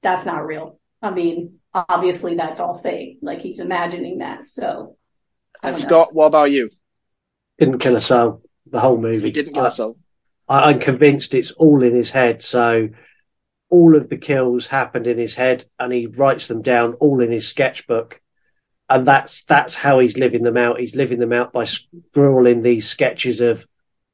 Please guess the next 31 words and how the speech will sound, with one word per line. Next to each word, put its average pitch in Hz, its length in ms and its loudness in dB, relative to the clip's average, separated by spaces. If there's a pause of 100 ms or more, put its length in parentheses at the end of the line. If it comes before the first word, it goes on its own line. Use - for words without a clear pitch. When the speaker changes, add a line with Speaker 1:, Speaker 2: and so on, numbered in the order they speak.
Speaker 3:
what 135 320 2
he's 120 240 -12
done 110 460 0
or - 160 -6
what 123 200 -2
he 139 80 0
wants 131 540 0
to 113 100 -8
do. 107 360 0 (220)
I 143 120 -2
think 247 240 2
he 165 140 4
wants 139 380 2
to 123 100 -12
kill. 120 220 0
I 123 80 0
think 156 220 2
he's 127 140 -8
got - 220 -4
the 120 60 -14
potential 143 580 0
to - 120 -18
kill. 110 380 -6 (580)
But - 140 2
in 147 120 6
this, 143 300 4
I 131 80 -2
don't 135 340 0
think 127 220 -4
he's 120 180 -8
killed 113 460 2